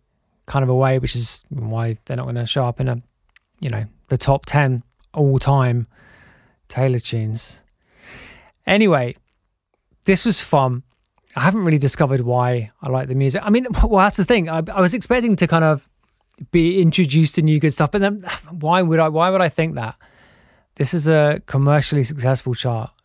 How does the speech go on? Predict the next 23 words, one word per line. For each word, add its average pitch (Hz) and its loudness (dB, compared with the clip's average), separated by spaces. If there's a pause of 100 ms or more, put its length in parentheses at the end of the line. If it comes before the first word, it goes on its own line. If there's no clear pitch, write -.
(120)
chart 151 2
of 131 -6
commercially 135 -2
successful 123 -6
tracks, 131 -6
which 135 -6
I 135 -2
tend 131 -2
to 117 -6
not 123 -4
like. 120 -4
So - -6
I 123 -6
don't 143 -4
know 139 0
why 127 2
I'm 120 0
surprised 117 -4
about 117 -6
this. 120 -10 (1300)
But 170 2 (720)
Blank 185 2
Space 165 2